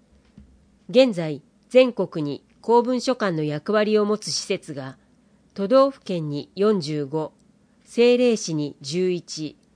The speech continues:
市区町村に三十六設置されています。本市のように公文書館を持つ市区町村は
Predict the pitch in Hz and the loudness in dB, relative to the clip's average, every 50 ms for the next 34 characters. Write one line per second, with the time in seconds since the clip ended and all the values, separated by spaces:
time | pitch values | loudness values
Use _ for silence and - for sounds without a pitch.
0 | _ _ _ _ _ _ _ _ _ _ - - - - - 262 254 - 262 247 | _ _ _ _ _ _ _ _ _ _ -16 -14 -10 -6 -4 -4 0 2 2 2
1 | 226 214 - 185 165 156 151 143 139 131 - _ - - 226 247 269 254 220 170 | 2 0 -2 -4 -4 -4 -4 -6 -8 -8 -10 _ -12 -8 -6 -4 -4 -4 -4 -4
2 | 165 160 160 156 156 156 147 - 208 220 208 - - - - 170 165 - - 190 | -6 -6 -4 -4 -4 -6 -6 -6 -6 -6 -6 -8 -12 -10 -8 -8 -8 -8 -10 -12
3 | 170 - 190 170 170 165 - 165 156 151 147 143 143 147 - - - _ _ _ | -8 -6 -6 -4 -4 -4 -4 -6 -4 -4 -6 -8 -10 -14 -18 -20 -20 _ _ _
4 | _ _ _ _ _ _ _ _ _ _ _ _ _ _ _ _ _ _ _ _ | _ _ _ _ _ _ _ _ _ _ _ _ _ _ _ _ _ _ _ _
5 | _ _ _ _ _ _ _ _ _ - 240 247 240 - - 202 175 170 170 170 | _ _ _ _ _ _ _ _ _ 4 4 4 6 4 2 0 0 0 2 2
6 | 170 170 165 156 151 151 151 151 - _ _ _ _ _ - 233 240 254 240 269 | 2 2 0 0 -2 -4 -6 -8 -10 _ _ _ _ _ 2 4 6 6 6 4
7 | 277 262 262 277 254 - 214 190 175 165 160 151 165 175 165 - 160 151 - - | 0 0 0 -2 0 0 0 0 0 -2 -2 -2 -4 -4 -6 -8 -10 -10 -10 -10
8 | - - - 214 214 214 220 220 208 175 - 170 151 147 143 147 139 139 143 | -12 -10 -8 -8 -6 -2 0 0 0 0 -2 -6 -6 -6 -6 -8 -10 -12 -14